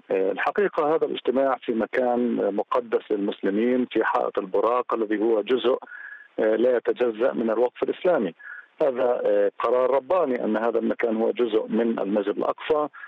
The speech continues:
آه، بالوثائق أيضًا وبالحقائق التاريخية اللي تم التأكيد أيضًا عليها على، آه، مستوى،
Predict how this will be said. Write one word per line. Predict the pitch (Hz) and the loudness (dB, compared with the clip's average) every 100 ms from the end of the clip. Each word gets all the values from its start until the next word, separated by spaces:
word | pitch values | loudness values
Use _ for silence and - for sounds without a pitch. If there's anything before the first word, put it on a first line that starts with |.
| - - | -20 -6
آه، | 165 110 107 | 0 2 0
بالوثائق | 101 135 131 120 - 151 - 143 - 143 | 0 0 2 0 0 0 2 0 0 0
أيضًا | 143 127 143 | 0 2 2
وبالحقائق | 143 107 95 101 104 127 127 135 110 110 113 120 110 117 110 - - 156 139 - | 2 0 0 -2 0 0 2 2 2 2 2 2 2 2 0 -2 -2 -2 -2 -4
التاريخية | - 143 135 131 151 143 143 139 - - - | -2 0 2 0 0 2 2 0 -6 -12 -2
اللي | 160 190 | 0 2
تم | 208 208 | 0 0
التأكيد | 180 - 151 175 - | 0 -2 0 2 2
أيضًا | 202 156 117 | 0 0 -2
عليها | 123 139 123 123 131 | 0 0 2 0 0
على، | 117 120 113 - | 0 2 0 0
آه، | 107 107 | -2 -2
مستوى، | 113 - - 131 127 123 | -4 -6 0 2 2 2